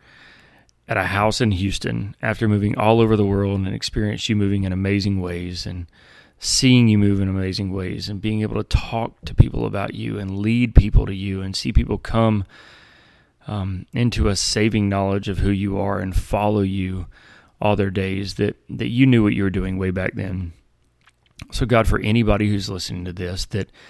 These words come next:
that feels like there is no hope, God, I pray that our words would be so encouraging to them, that they wouldn't see us as any better than them, because we really aren't.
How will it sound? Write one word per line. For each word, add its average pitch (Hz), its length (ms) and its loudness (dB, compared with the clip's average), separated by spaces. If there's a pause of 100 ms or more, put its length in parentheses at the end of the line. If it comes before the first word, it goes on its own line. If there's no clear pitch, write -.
(260)
that 67 140 0
feels 117 320 4
like 104 160 0
there 107 140 -2
is 101 140 0
no 101 120 0
hope, 98 280 0
God, 107 160 0
I 113 80 0
pray 110 260 2
that 110 140 -4
our 101 180 2
words 101 400 2
would 107 160 -4
be 98 340 -4 (380)
so 123 320 4
encouraging 101 640 0
to 92 60 -8
them, 107 540 -8
that 113 120 -4
they 123 80 4
wouldn't 120 300 4
see 113 200 -2
us 98 180 -2
as 98 100 -2
any 101 160 0
better 98 240 0
than 95 160 -4
them, 95 140 -2
because 98 240 -2
we 107 100 2
really 104 340 2
aren't. 95 320 -8